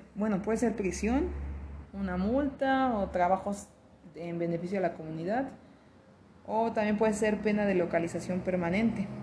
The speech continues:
También se impone una prohibición de aproximación y comunicación del hijo maltratador hacia sus papás.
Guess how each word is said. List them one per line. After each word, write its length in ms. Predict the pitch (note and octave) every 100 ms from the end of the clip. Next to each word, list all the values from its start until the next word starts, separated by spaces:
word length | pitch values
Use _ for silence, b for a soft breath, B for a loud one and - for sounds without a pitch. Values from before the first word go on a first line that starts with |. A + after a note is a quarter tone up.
| - - - - - - - - - - - - - - -
También 280 | G3 G3+ A3+
se 100 | B3+
impone 720 | A#3 G#3 A3 A3+ A#3+ C4 B3+ - -
una 260 | G3+ G#3+ G#3
prohibición 720 | F#3 E3+ E3+ - G3 G#3 G3+ -
de 140 | F3+
aproximación 840 | E3+ E3+ F3 F3 F3+ F3 E3+ G3+ A#3
y 60 |
comunicación 840 | A3+ F#3 E3 D#3 D#3+ D#3+ F#3+ B3 D4+ B B B -
del 180 | F3 F#3+
hijo 200 | A#3 B3+
maltratador 680 | G#3 F3+ F3 E3 E3+ A3+ - - -
hacia 180 | F#3 F#3
sus 140 | E3+ D#3+
papás. 400 | E3+ F3+ F3+